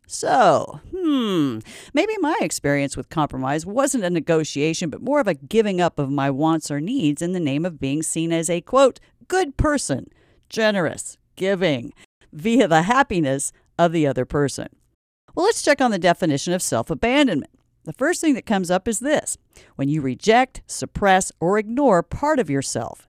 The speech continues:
In other words, you have a need or desire you want met, and you make the decision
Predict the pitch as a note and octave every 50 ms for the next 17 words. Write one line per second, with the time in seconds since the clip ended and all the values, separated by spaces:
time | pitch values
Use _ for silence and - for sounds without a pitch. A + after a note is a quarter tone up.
0 | _ _ _ _ - F3 A#3+ C#4 D4+ A#3+ F3 E3 F3+ F#3 F#3 F3 F3 E3 E3 E3
1 | F3 G#3 B3 C#4 C#4 - G#3 F#3 F#3+ F3 - A#3+ A#3+ D4 C4 G#3 F#3 F3 E3 E3
2 | G3 G#3 G3+ - E3 G3 C#4+ D#4 B3 E3 C#3 - - - - _ _ - _ _
3 | - - D3 D3 D#3 F3+ A3+ - - C#4 A#3+ C#4+ - - E4 D#4+ C4+ G#3+ F#3 E3+
4 | F3 F3